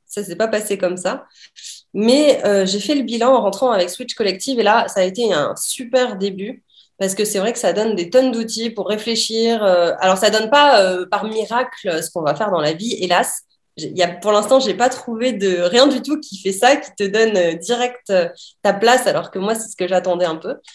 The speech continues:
Mais néanmoins, petit à petit, comme ça, j'ai, j'ai trouvé des outils, en fait. Et avec ces outils, petit à petit, j'ai commencé à chercher, à tester. J'ai fait beaucoup de développement personnel aussi, parce que je me suis rendu compte que j'avais beaucoup de croyances et de blocages et de peurs.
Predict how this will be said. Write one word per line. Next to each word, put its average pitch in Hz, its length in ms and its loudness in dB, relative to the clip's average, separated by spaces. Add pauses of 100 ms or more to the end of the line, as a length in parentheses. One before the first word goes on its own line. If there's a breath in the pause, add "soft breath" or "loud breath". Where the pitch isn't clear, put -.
(360 loud breath)
Mais 208 120 4
néanmoins, 220 600 6
petit - 180 -6
à 208 60 0
petit, 285 180 -4
comme 226 160 2
ça, 269 160 4
j'ai, 196 280 -2
j'ai 185 120 -10
trouvé 220 220 -4
des 220 200 -4
outils, 233 280 0
en 226 100 0
fait. 190 200 -6 (480 loud breath)
Et 190 340 6
avec 202 200 4
ces 226 260 -2
outils, 226 340 -4
petit 226 200 -6
à 226 60 4
petit, 277 220 -2
j'ai 233 140 -2
commencé 202 340 0
à 190 120 6
chercher, 254 800 0
à 196 100 -2
tester. 247 680 -4
J'ai 190 120 -2
fait 185 120 -6
beaucoup 208 260 -2
de 226 60 -4
développement 226 420 2
personnel 214 460 0
aussi, 226 420 -4
parce - 140 -8
que 202 100 -8
je 185 100 -4
me 196 100 -2
suis 190 140 -6
rendu 190 220 -2
compte 254 180 -2
que 202 80 -6
j'avais 170 220 -2
beaucoup 196 200 -10
de 226 60 -14
croyances 220 560 0
et 196 60 -8
de 185 80 -6
blocages 214 680 0
et 190 80 -10
de 185 80 -6
peurs. 214 400 -4